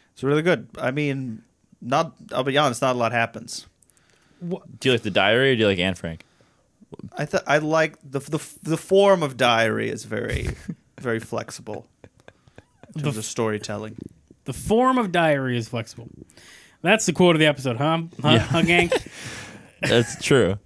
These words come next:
Speaker 2: Anything else, Chris?
Speaker 3: Nope.
Speaker 2: Great. Wow. Fascinating. Okay. Well, without further ado, let's dive on into the episode. Flirting with Disaster, Season two, Episode twelve of Danny Phantom.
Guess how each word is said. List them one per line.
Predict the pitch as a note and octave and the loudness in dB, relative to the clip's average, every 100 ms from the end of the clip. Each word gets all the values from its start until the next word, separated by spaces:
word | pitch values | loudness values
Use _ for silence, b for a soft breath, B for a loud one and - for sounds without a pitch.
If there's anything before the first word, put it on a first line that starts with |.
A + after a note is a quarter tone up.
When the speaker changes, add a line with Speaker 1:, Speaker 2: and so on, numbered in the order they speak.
| _ b b b b | _ b b b b
Speaker 2:
Anything | D#3 E3+ | 2 6
else, | G3+ G#3 | 6 4
Chris? | - B3 A#3 - | 2 2 2 -4
Speaker 3:
Nope. | A2+ G#2 A2 - - | -2 0 0 -4 -10
Speaker 2:
Great. | D3 G#3 A3+ D#3+ | 2 4 6 4
Wow. | D3+ F#3+ E3 C3 - b b b | 0 2 2 0 -6 b b b
Fascinating. | - B3+ G#3 E3+ C3 G3 | 4 4 4 2 4 4
Okay. | G#3+ A#2+ - B B B | 4 2 -4 B B B
Well, | G#3 C4 B3 | 2 4 6
without | A#3+ B3 | 6 4
further | - A#3 A3+ | 4 4 4
ado, | A3 B3+ | 4 4
let's | G3+ G3+ - | 4 2 0
dive | C#3 F#3 A3 G#3+ | 0 4 6 6
on | A3 G#3+ | 4 4
into | A3+ F3+ | 2 4
the | |
episode. | F3+ F3 C#3+ E3+ F3+ A3 A3+ B B B | 2 2 0 4 6 4 0 B B B
Flirting | - A3+ C#4 C#4 B3 | -8 2 4 6 4
with | A#3+ | 4
Disaster, | A3 G3+ B3 B3 - D3 | 4 6 4 2 -2 -4
Season | - E3 C#3+ C#3 | 2 4 4 0
two, | - | 2
Episode | D3+ C#3 D3 | 2 2 -2
twelve | - G3+ A#3 G#3 D#3+ | 2 6 6 6 4
of | F3+ G3+ F3 C#3+ C#3 | 4 6 6 4 -2
Danny | A3+ A#3+ A#3 A3 A3 A3 G#3+ F#3 | 4 6 8 6 6 4 2 -2
Phantom. | E3+ - D#3 C#3 A#2 G#2 G#2+ | -8 0 2 2 -2 -10 -12